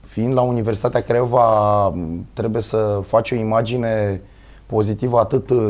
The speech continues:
ție personal, uh, cât, uh, și, uh, clubului. Uh, de ce să nu recunosc, uh, l-am mereu lângă mine pe domnul profesor Dumitru Barbu, care, uh,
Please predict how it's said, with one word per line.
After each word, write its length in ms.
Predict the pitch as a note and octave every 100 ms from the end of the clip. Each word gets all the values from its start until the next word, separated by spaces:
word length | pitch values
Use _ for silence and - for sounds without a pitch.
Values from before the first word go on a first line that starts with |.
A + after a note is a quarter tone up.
| F#2+
ție 240 | - A2+ A2+
personal, 600 | A2 G#2 G#2+ A2 A#2+ A#2
uh, 200 | G#2+ G2+
cât, 260 | G#2+ G2+ -
uh, 80 | G#2 G2+
și, 220 | G2 -
uh, 460 | A2+ A2 G#2 G2+ F#2
clubului. 520 | A2+ C3+ C3+ C#3+ C#3+ C#3+ - - - -
Uh, 200 | A2 A2+ G#2+
de 100 | A2
ce 120 | G#2+
să 140 | A#2 C3+
nu 100 | C3+
recunosc, 580 | B2+ A2+ B2 A#2+ - A#2+
uh, 60 | A#2 A2 G#2+ G#2+ A2 A2
l-am 180 | A#2+ B2
mereu 320 | A2+ A2+ A#2+
lângă 240 | A2 G#2
mine 280 | G#2+ A2+ A2
pe 420 | G#2 G#2+ G#2 G#2 G2+
domnul 200 | G#2 G2+
profesor 480 | G2+ G2 G#2 G#2+ G2 F#2+
Dumitru 380 | F#2 G2+ G2 G2+
Barbu, 340 | G2 G#2 F#2
care, 400 | F#2 G#2 G2+ F#2 - - - - - - - -
uh, 100 | -